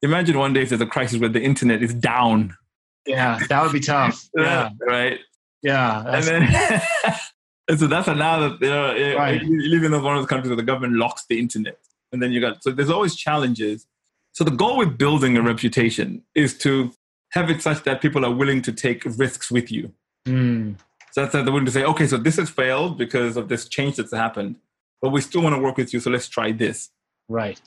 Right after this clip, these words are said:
Speaker 1: And this ability for people to say, "Let's try this," might be the thing that, you know, the reputation,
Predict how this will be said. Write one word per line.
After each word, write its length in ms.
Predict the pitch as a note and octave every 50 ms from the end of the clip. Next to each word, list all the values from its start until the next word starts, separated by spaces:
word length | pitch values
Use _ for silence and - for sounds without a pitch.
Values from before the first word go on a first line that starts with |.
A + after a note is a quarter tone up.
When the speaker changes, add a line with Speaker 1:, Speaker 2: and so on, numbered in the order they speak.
| _ _ _ _ _ _ _ _ _ _
Speaker 1:
And 120 | C3 C3 C3+
this 140 | D#3+ D#3 E3
ability 360 | D#3+ B2+ D3 D#3 D#3 C#3+ C#3+
for 120 | - C3 B2+
people 180 | C3 C#3+ C#3 B2+
to 40 |
say, 140 | A#2+ C3+ C3
"Let's 200 | B2+ C3 B2 -
try 200 | - - B2+ A#2 A#2
this," 240 | A#2 B2 B2 A#2+ -
might 280 | A#2+ B2 C3+ C#3+ C3+
be 80 | - B2
the 100 | A#2 A#2
thing 440 | A2+ - - _ _ D3+ D3 C3+ B2+ A2+
that, 240 | A#2 A2+ - - _
you 100 | - A#2+
know, 60 | A2+ A2+
the 220 | A2+ - - A#2
reputation, 840 | A2+ A2+ A2+ - A#2 - - B2+ A#2+ - - G#2 A2 A2 A2+ A2+